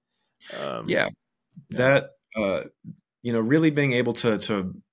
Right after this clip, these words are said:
Speaker 2: to retarget in, in meaningful ways is, is really powerful. So even if you have a smaller bucket, um, that alone would be worth it. But, you know, the other piece of it is, you know, there's a lot of, Amazon tells us a lot of things. And, you know, we as an agency specialize in getting a lot of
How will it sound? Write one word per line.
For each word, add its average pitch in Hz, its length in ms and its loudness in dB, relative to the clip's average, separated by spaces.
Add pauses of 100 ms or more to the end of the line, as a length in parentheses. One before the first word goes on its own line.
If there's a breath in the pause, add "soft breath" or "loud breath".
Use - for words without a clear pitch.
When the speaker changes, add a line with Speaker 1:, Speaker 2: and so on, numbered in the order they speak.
(140)
Speaker 2:
to 107 140 -4
retarget 90 680 -4 (600)
in, 98 120 -6 (100)
in 98 100 -2
meaningful 98 460 -2
ways 90 500 0
is, 95 260 -4
is 90 180 -6
really 85 260 -4
powerful. 60 540 -8
So - 120 -4
even 110 220 -2
if 117 100 -8
you 117 60 -2
have 110 160 -2
a 101 40 -2
smaller 92 360 -2
bucket, 95 480 -2 (640 loud breath)
um, 87 560 -4 (600)
that 117 280 2
alone 101 380 0
would 120 100 -2
be 123 100 -2
worth 127 280 0
it. 120 280 -2
But, 104 440 0
you 110 100 -6
know, 110 100 0
the 107 160 0
other 151 180 2
piece 139 280 -2
of 95 80 -4
it 98 100 0
is, 92 240 -2
you 110 80 -6
know, 104 120 -2
there's 147 180 0
a 196 40 -2
lot 139 220 2
of, - 80 0
Amazon 185 300 0
tells 143 240 0
us 120 100 -2
a 107 40 -4
lot 95 200 2
of 85 60 -6
things. 76 320 -6
And, 80 240 -6
you 90 80 -4
know, 90 80 -4
we 113 420 0
as 95 140 -4
an 98 80 -2
agency 92 320 -4
specialize 95 420 -2
in 95 60 -4
getting 92 240 -2
a 87 40 -4
lot 87 280 -2
of 92 200 -2